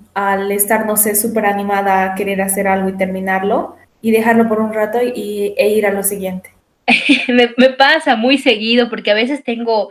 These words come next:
Speaker 2: tortas que entregar por la tarde, tengo clases por la mañana, entonces, pues, como no, no voy a tener más tiempo,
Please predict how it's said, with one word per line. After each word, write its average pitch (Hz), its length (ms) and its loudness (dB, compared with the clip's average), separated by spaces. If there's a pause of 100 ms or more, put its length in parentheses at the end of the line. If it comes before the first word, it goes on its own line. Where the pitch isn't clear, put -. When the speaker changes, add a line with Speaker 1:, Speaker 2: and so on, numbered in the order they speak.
(100)
Speaker 2:
tortas 233 340 2
que 196 100 -10
entregar 185 440 0
por 190 140 -2
la 165 160 -2
tarde, 214 340 4
tengo 196 240 -6
clases 185 320 -4
por 175 140 -6
la 170 100 -2
mañana, 247 640 0
entonces, 214 600 -8 (280)
pues, 196 420 -8 (180)
como 208 440 2
no, 247 260 4
no 262 140 6
voy 277 100 8
a 269 120 6
tener 233 200 2
más 254 300 2
tiempo, 277 560 2